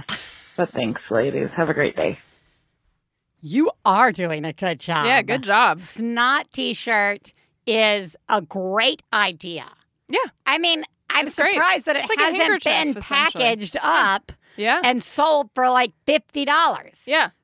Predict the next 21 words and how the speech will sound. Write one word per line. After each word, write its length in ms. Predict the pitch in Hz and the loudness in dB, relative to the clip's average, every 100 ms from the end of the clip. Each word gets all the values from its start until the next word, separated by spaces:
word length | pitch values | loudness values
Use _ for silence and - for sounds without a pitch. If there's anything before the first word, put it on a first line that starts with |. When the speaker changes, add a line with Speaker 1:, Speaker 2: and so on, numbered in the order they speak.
| _ | _
Speaker 2:
Right 240 | 233 254 - | -2 -2 0
next 260 | 277 277 | 0 0
to 120 | - | -4
the 100 | 277 | -6
snot 360 | 220 294 330 - | -4 0 0 0
sucker, 480 | - 247 - 143 - _ _ _ - | 0 0 -2 -10 -12 _ _ _ -2
right? 320 | 226 277 359 | 2 2 0
Speaker 3:
Yeah. 60 | - | 0
Speaker 2:
Like, 480 | 269 277 277 269 - - | 0 2 2 0 -2 -14
you 500 | 214 247 320 359 359 | -8 -2 0 0 -2
are 560 | - 262 247 247 262 277 _ _ _ _ _ | 0 2 4 4 2 -2 _ _ _ _ _
doing 320 | 277 311 311 | 0 0 2
a 100 | 294 - - | -2 -4 -2
good 380 | 302 320 302 247 | 2 2 0 -2
job 680 | 277 339 330 247 226 247 269 _ _ _ | 0 4 4 4 4 2 -4 _ _ _
helping 520 | - 339 - 311 330 | 0 0 2 0 0
your 240 | 330 349 370 | 2 2 2
sick 300 | - 480 - 403 571 679 | -2 -6 -4 0 2 2
toddler. 320 | - 277 220 175 | 2 2 2 0
Speaker 3:
Yeah, 100 | 220 - - | -4 -8 -12
good 160 | 277 | -8